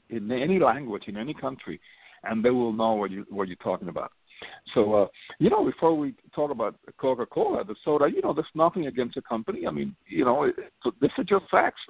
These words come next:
Uh, you, you can just say cola, uh, as far as that goes.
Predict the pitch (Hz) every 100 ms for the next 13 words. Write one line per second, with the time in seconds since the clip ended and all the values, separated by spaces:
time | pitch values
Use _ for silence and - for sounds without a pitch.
0 | - 87 - - - 120 - 131 131 143
1 | 135 - 131 117 - 165 127 - _ _
2 | - 98 - 117 - 110 - 110 120 123
3 | 117